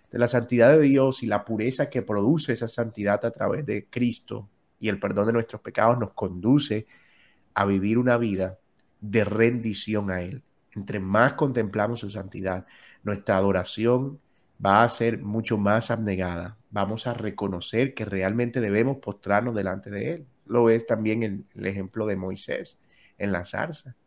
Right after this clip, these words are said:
"Quita el calzado de tus pies porque el lugar que pisas es santo". ¿Y qué hace Moisés? Pues se quita el calzado de los pies.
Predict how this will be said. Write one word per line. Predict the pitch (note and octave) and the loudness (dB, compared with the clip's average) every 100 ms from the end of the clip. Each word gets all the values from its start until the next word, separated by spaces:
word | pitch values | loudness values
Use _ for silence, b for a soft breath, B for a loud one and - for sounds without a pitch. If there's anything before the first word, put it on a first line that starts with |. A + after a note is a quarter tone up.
| _ - | _ -6
"Quita | A2 A2 | -4 -2
el | B2 | -4
calzado | G#2 G2 G2+ G#2+ | -4 -4 -2 -2
de | A2+ | -2
tus | G#2+ F#2+ | -6 -10
pies | G2 G2+ | -8 -6
porque | A#2+ A2 | -8 -6
el | |
lugar | G2 F#2 F#2+ | -2 -2 -4
que | G2+ | -8
pisas | B2 G#2+ G#2 | -8 -6 -8
es | G2+ | -4
santo". | C#3+ C#3+ | -6 -4
¿Y | G#2 | 2
qué | A2+ | 6
hace | B2 D3 | 6 4
Moisés? | A#2+ G2+ G2 G2 | 0 -2 -2 2
Pues | A#2 | 2
se | D3 | 2
quita | F#3+ - | 0 0
el | A2+ | 2
calzado | G#2 G2+ G#2 G#2 | 0 0 2 2
de | |
los | G2 - | 0 -6
pies. | - | -16